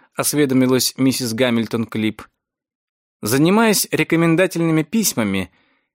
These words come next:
Виктория в спешке совсем забыла подумать о причинах, вынуждающих ее ехать в Багдад». Захваченная врасплох,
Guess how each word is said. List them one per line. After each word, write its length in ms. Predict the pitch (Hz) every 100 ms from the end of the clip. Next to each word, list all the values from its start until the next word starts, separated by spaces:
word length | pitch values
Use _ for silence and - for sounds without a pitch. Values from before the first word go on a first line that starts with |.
| -
Виктория 480 | 113 143 - 240 214
в 40 |
спешке 400 | 180 - 214 -
совсем 400 | 185 185 - 202
забыла 420 | 175 185 202 185 135
подумать 440 | 135 151 160 151 -
о 140 | 160
причинах, 800 | 160 165 - - 214 127 101 - - _
вынуждающих 880 | 120 139 131 107 110 110 131 175 -
ее 100 | 185
ехать 360 | 160 110 104 123
в 60 |
Багдад». 600 | 123 151 160 156 - - _ _ _ _ -
Захваченная 720 | 110 120 123 127 - 113 110
врасплох, 580 | 104 104 - 117 165 -